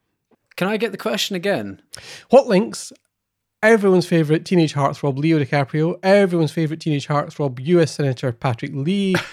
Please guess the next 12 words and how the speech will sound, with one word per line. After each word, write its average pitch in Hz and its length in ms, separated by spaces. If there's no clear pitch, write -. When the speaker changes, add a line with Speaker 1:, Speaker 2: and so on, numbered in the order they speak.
Speaker 2:
<laughs> - 240
everyone's 110 260
favourite - 220
teenage 113 280
heartthrob 127 420
Prince 131 240
Harry, 165 460
and 135 360
everyone's 117 280
favourite 120 320
teenage 123 300
heartthrob - 800